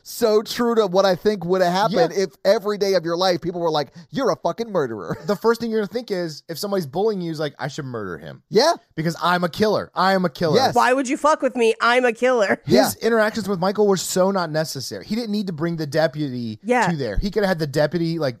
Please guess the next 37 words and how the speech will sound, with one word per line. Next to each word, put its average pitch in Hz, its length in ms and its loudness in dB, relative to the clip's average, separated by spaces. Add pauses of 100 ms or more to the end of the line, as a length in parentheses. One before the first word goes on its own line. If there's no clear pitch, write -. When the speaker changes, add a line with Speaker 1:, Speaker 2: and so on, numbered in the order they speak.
(100)
Speaker 2:
kinda 156 220 -2
bullying 135 360 -2
him, 175 260 -2
and 139 120 -8
he 139 80 -6
finally 147 320 -4
has 147 120 -4
something 151 180 -8
he 123 100 -6
wants. 135 240 -6
He 135 60 -16
could 120 100 -14
be 117 40 -8
like 104 220 -4
Speaker 3:
And 240 140 0
he 220 60 -4
just 196 220 -8
snaps 202 340 -2
and 180 100 -6
kills 175 240 -2
him. 147 260 -6
Speaker 2:
He 165 140 -10
just 156 180 -4
gets 160 200 -6
tempted 180 400 -6
to 151 60 -6
go 139 200 -2
that 98 220 -2
way. 71 300 -8
Speaker 1:
Yeah. 165 300 -2
Speaker 3:
Well, 294 300 2
and 359 400 0 (120)
we 254 220 -8
established 214 840 -4
that 165 400 -2 (220)
the 214 260 -6
events 208 520 -4